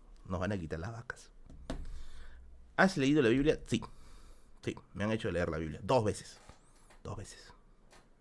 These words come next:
¿Qué opinas de los libros lumbreras de historia de la duni? Ya, los libros de, de academia, yo siempre digo que sirven para eso.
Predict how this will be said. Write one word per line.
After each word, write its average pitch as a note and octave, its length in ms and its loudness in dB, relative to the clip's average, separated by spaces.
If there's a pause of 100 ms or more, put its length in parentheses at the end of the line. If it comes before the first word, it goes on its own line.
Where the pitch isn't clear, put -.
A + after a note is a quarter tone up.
(800)
¿Qué G3 100 4
opinas C#4 260 8
de B3+ 80 12
los C#3+ 140 12
libros G3+ 280 12
lumbreras D3+ 540 10
de C#3 100 8
historia D3 360 6
de C#3 100 12
la G2 80 12
duni? G2 360 10
Ya, B2+ 280 10
los C#3 180 12
libros C4+ 300 12
de, E3 180 10
de G#2 220 4
academia, C3 760 6
yo C#3 180 8
siempre F#3+ 360 8
digo D#3 200 8
que G#2 100 0
sirven D#3+ 460 6
para - 400 4
eso. G#2+ 380 6